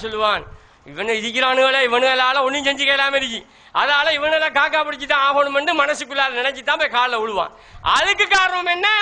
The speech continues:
ஆன்மீகத்துறை, ஆன்மீகத்துறை. அந்த துறை சொன்னா அதை கே-, உலகமெல்லாம் கேட்கறதுக்கு தயாரா இருக்குது.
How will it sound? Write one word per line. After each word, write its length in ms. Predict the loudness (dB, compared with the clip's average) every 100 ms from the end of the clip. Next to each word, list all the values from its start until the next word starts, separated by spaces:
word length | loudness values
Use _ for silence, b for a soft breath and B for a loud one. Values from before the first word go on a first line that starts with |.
| 2
ஆன்மீகத்துறை, 640 | 2 2 2 0 2 2 2 -4 -16 _ _ _ _ _ _ _ _ _
ஆன்மீகத்துறை. 640 | 0 0 0 -4 -4 -4 -4 -4
அந்த 280 | -2 -4 0
துறை 140 | -2 -2
சொன்னா 240 | -2 2 2 0 B B -6
அதை 140 | -4 -2 0
கே-, 160 | -2 0
உலகமெல்லாம் 480 | -2 -2 0 -2 0
கேட்கறதுக்கு 440 | -2 -2 -6 -2
தயாரா 200 | 0 0 -2
இருக்குது. 260 | -6 -16